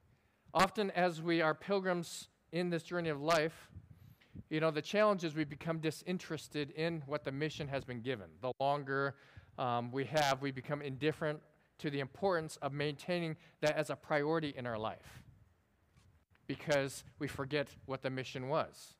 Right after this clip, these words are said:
Um, some of you have been in the military, and sometimes you wonder why, um, there have been wars and other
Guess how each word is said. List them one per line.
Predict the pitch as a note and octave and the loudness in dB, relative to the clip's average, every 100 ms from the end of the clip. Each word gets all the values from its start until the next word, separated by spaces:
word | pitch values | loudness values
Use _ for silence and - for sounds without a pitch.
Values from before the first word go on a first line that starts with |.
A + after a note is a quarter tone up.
| _ _ _ _ _ _ _ _ _ - | _ _ _ _ _ _ _ _ _ -6
Um, | C#3 C3 B2 | -2 -2 -4
some | - D#3 | -4 -2
of | D3+ | 0
you | D3 D3+ D3+ | 0 0 0
have | C3+ C#3 C3+ | -2 -2 -2
been | D3 | -2
in | C#3 | -2
the | C3 | -2
military, | C3 C3 B2+ C3+ C3 | -2 -2 -4 -2 -2
and | C3+ | -2
sometimes | B2 C#3 C#3 B2+ | -4 -6 -6 -4
you | B2+ | -2
wonder | C3+ C3 A2+ | -2 0 -2
why, | A2+ C#3 D3 C#3 - _ | 0 2 2 0 -18 _
um, | B2 C3 B2 A#2+ | -2 0 0 0
there | C3+ | -2
have | A#2+ | -2
been | C3 B2+ | -4 -4
wars | B2 C3+ C3+ C#3 C3+ | -2 2 4 2 0
and | B2 | 0
other | C3 C3+ C3 | 0 2 0